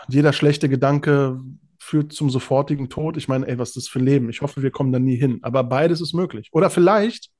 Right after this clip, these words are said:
splittet sich unsere Welt ja auch in zwei Dimensionen und die eine sind, die einen sind im Himmel und die anderen in der Hölle, so wie es immer prognostiziert wurde.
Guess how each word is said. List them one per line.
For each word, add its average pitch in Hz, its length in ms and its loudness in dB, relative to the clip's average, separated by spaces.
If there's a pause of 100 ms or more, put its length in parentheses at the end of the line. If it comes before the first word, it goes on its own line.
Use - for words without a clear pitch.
(500)
splittet 226 500 -2
sich 135 160 -2
unsere 120 320 -2
Welt 120 240 2
ja 113 120 0
auch 123 340 -4 (460)
in 131 100 -4
zwei 147 240 2
Dimensionen 156 720 2 (240)
und 127 140 -4
die 139 80 0
eine 165 300 2
sind, 156 320 -4
die 139 120 -4
einen 160 180 2
sind 151 140 -2
im 143 100 2
Himmel 202 260 2
und 190 120 -2
die 180 60 0
anderen 185 240 -4
in 185 40 -2
der 180 100 -2
Hölle, 180 260 0
so 135 180 -4
wie - 20 0
es 151 100 -4
immer 156 180 -2
prognostiziert 151 680 -4
wurde. 113 280 -6